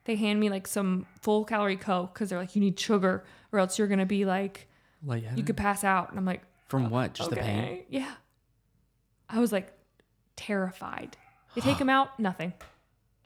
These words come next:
Speaker 2: Oh.
Speaker 1: Not painful at all. It just feels like you're t-, put, taking a straw out of my nose.
Speaker 2: Ugh. I hate that
Speaker 1: And it's
Speaker 2: feeling.
Speaker 1: also coated in just snotty boogers.
Speaker 2: But you can breathe.
Speaker 1: But you can breathe the first time. So you're like, <gasps> "Oh."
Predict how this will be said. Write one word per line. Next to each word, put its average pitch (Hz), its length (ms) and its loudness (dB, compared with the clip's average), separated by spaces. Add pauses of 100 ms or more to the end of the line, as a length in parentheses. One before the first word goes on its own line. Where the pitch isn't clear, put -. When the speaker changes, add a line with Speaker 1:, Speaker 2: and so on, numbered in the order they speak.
(180)
Speaker 2:
Oh. - 40 -4
Speaker 1:
Not 220 160 4
painful 214 260 -2
at 170 60 -10
all. - 160 -12 (240)
It 220 100 2
just 214 160 0
feels 208 180 -2
like 196 160 -2
you're 190 260 -2
t-, - 120 -16 (240)
put, - 160 -6
taking 214 220 -2
a 196 60 -4
straw 185 240 0
out - 80 -4
of - 60 -14
my 107 80 -10
nose. - 300 -12 (540)
Speaker 2:
Ugh. - 180 4 (440)
I 131 100 -2
hate 120 240 -10
that 107 200 -10
Speaker 1:
And 226 100 6
it's 233 100 4
Speaker 2:
feeling. 269 160 6
Speaker 1:
also 269 120 -2
coated 240 480 4
in 202 140 2
just 180 180 -4
snotty 185 580 2
boogers. 165 680 -4 (960)
Speaker 2:
But 131 220 -10
you 120 100 -10
can 110 120 -12
breathe. 101 280 -8 (500)
Speaker 1:
But 220 140 4
you 214 60 -2
can 214 120 0
breathe 214 460 2
the 190 80 -10
first 175 240 -8
time. 165 220 -8
So - 140 -4
you're 190 60 0
like, 175 220 0
<gasps> 285 920 -10
"Oh." 233 720 0